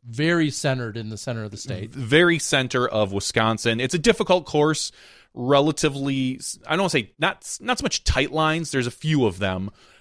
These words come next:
Speaker 2: but just a lot of trouble to be had if you get off the fairway.
Speaker 1: And wild parsnip, probably.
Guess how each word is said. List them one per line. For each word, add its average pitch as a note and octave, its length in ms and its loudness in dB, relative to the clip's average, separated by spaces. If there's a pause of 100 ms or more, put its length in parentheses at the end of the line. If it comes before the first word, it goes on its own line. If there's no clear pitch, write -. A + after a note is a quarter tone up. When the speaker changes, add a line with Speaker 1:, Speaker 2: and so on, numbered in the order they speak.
(220)
Speaker 2:
but - 160 4
just D3 240 -4 (400)
a C3+ 40 -6
lot E3 240 4
of E3 60 0
trouble G#2 420 2
to F2+ 140 -4
be F2+ 120 -4
had D2 580 -6
if A2+ 120 -10
you A2 80 -4
get G2+ 140 2
off F2+ 160 2
the - 80 -6
fairway. E2 460 -4
Speaker 1:
And E3+ 180 -2
wild D#3 260 4
parsnip, D#3 440 -2
probably. A2 360 -10